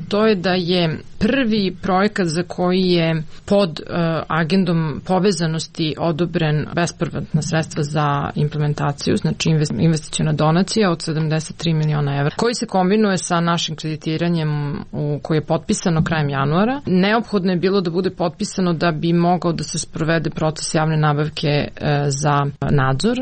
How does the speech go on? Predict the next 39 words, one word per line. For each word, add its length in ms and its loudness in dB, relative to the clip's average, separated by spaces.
i 200 2
za 560 2
konsultanta 520 -2
koji 220 -2
će 140 -4
pomoći, 600 0
da 120 -6
kažem, 300 -4
procesu 720 -2
implementacije. 880 0
To 180 2
su 600 2
radnje 300 2
koje 220 -2
treba 260 -2
da 100 -2
se 160 -4
obave 320 0
pre 220 -2
nego 220 0
što 220 -6
se 380 -2
objavi 720 0
javna 380 2
nabavka 460 -2
za 140 -6
radove 520 2
i 380 2
mislim 480 2
da 80 0
zaista 540 0
se 280 -2
radi, 540 0
e, 200 -4
svakodnevno, 1040 -2
e, 140 -2
na 120 0
tim 220 2
procesima 720 0